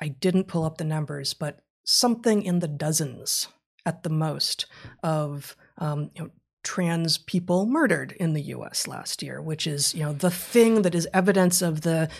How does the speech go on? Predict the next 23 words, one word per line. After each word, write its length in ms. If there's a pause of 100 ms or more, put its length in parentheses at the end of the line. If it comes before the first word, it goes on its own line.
(100)
epidemic 640
of 240
violence 580
and 80
hatred 340
against 400 (300)
trans 300
lives, 200
and 80
often 220
specifically 480
Black 240
trans 340
lives. 440
And, 340 (320)
you 80
know, 180
the, 200 (720)
that 500
many 220
lives, 580 (340)
um, 300
taken 580